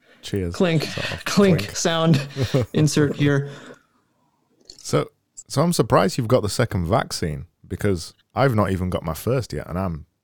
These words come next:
Speaker 1: thirty-three.
Speaker 2: Yeah, I'm twenty-six. I'm trailing behind. You know, I'm, um,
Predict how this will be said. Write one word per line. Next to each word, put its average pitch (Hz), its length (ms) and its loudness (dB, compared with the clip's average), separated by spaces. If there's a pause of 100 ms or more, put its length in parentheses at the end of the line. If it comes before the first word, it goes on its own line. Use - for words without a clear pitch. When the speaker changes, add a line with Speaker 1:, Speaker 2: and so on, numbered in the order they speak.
Speaker 1:
thirty-three. 107 720 -4 (880)
Speaker 2:
Yeah, 180 200 2
I'm 208 240 2 (1040)
twenty-six. - 1300 0
I'm 156 260 2
trailing 160 420 2
behind. 156 240 2
You 170 100 4
know, 220 320 6 (880)
I'm, 220 340 6
um, 254 460 8